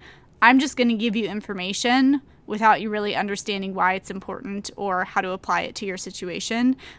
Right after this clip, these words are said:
versus helping them transform their thinking and have these little shifts. So, you know, knowing that your content is helping them always get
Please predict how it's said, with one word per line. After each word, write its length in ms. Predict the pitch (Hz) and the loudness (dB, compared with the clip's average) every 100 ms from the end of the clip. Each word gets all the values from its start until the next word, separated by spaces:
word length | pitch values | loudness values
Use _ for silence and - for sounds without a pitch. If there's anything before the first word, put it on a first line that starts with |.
| - | -8
versus 720 | 208 220 214 226 208 202 202 | -2 -2 0 -2 -2 -4 -6
helping 400 | - 247 240 240 | 0 0 2 2
them 140 | 226 208 | 0 -2
transform 1000 | - 220 208 208 - 208 214 233 240 | -6 -4 -4 -6 -8 -4 -2 0 0
their 160 | - 214 | 0 -4
thinking 420 | - 214 254 277 | -4 -6 0 2
and 100 | 262 | 2
have 240 | 214 214 196 | 2 0 0
these 180 | 208 | -6
little 360 | 190 202 202 90 | -4 -6 -6 -8
shifts. 680 | - - - - - - - - - - - | -8 -8 -8 -10 -8 -8 -10 -18 -20 -20 -20
So, 440 | - - 262 220 - - _ - | -6 4 6 6 0 -12 _ 0
you 140 | 247 | 0
know, 240 | 208 202 - - - - _ - - | 2 -2 -6 -20 -20 -20 _ -20 -2
knowing 460 | 240 233 233 277 269 | 2 2 4 4 4
that 100 | 196 | 2
your 160 | 214 | -4
content 580 | - 208 208 254 262 262 - | -2 -2 -2 0 2 2 0
is 340 | 214 208 202 | -2 -2 -4
helping 460 | - 226 220 233 233 | -2 -2 0 2 4
them 260 | 240 240 - | 4 2 0
always 320 | 214 208 208 | 0 0 -2
get 240 | 220 220 | -4 -6